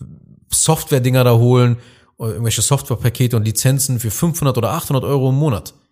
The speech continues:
Ja, oder ihr Marketing und ihren Vertrieb direkt systematisieren wollen. Dabei kommt das erst alles später. Es geht darum, dass man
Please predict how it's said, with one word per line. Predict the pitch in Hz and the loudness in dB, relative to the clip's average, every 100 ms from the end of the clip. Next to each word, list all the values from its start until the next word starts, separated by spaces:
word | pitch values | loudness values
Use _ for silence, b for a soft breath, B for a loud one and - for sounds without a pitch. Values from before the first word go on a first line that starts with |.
| _ _ _ _ _ _ _ | _ _ _ _ _ _ _
Ja, | 117 | -4
oder | 120 123 | 0 0
ihr | 120 120 113 104 | 2 2 2 2
Marketing | 104 131 160 - 131 | 2 2 0 -2 -2
und | 127 | -2
ihren | 113 | -2
Vertrieb | - 110 175 170 | -6 -6 -6 -6
direkt | 180 190 - | -6 -4 -2
systematisieren | 165 - 160 151 135 196 | -4 -2 -2 -2 -2 0
wollen. | 113 95 | 0 0
Dabei | 107 139 135 - _ _ | 0 0 -4 -16 _ _
kommt | - 180 147 | -14 -12 -6
das | 120 | -6
erst | - 147 - - | -6 -8 -8 -8
alles | 120 - | -6 -6
später. | - 151 160 - - b b b | -6 -8 -6 -10 -12 b b b
Es | - - | -4 -2
geht | 151 156 | -2 0
darum, | 123 139 | 2 2
dass | 117 - | 2 2
man | 110 107 | 0 0